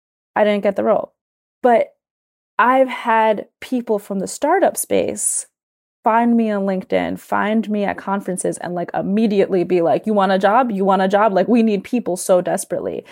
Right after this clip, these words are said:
And they just don't have the infrastructure to do large-scale outreach and engagement. And, like, they're organizations that they're not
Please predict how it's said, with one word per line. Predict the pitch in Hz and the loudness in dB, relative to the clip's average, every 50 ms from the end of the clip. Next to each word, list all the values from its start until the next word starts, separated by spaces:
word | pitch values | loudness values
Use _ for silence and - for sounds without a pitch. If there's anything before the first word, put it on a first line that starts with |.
| - - - - - | -16 -18 -18 -4 0
And | - 262 277 | 2 2 4
they | 349 | 4
just | 349 359 - | 2 2 2
don't | 285 262 254 254 | 2 0 0 -2
have | - - 214 214 202 | -2 -2 -2 0 -2
the | 202 - - | -4 -6 -4
infrastructure | - 196 190 - 196 - - 185 185 185 - - 185 92 90 87 - - - _ _ - - - - - - _ _ _ _ _ _ _ | -6 -6 -6 -6 -10 -8 -6 -4 -6 -6 -4 -4 -2 -2 -2 -2 -4 -6 -10 _ _ -20 -20 -20 -20 -20 -20 _ _ _ _ _ _ _
to | - 220 208 202 185 180 170 165 - - - _ _ _ - 196 | 2 4 4 4 4 2 0 -2 -4 -8 -12 _ _ _ -16 -12
do | 190 - 214 208 202 202 202 196 190 185 180 139 - - - - | -4 0 2 4 4 4 4 4 2 2 0 -2 -4 -6 -8 -4
large-scale | 208 202 190 180 185 190 185 - - - - - 190 180 180 175 175 170 170 - - - - | -2 0 2 2 2 0 0 -4 -12 -10 -4 -2 0 0 0 0 0 -2 -2 -4 -6 -4 -2
outreach | 185 175 - - 185 - | -2 0 0 -2 -4 -6
and | 190 180 | -8 -6
engagement. | 175 190 214 240 277 262 233 | -2 -2 -2 0 0 0 0
And, | 202 190 | 0 0
like, | 196 180 175 190 | 0 -2 0 0
they're | 202 190 - - | 2 0 2 2
organizations | 185 214 214 233 214 202 196 190 190 190 185 - | 2 0 2 0 0 0 -2 -4 -4 -6 -6 -4
that | - 175 165 - | -4 -4 -4 -4
they're | 190 190 196 190 | -4 -2 -2 0
not | 180 180 175 - - | 0 -2 -4 -6 -8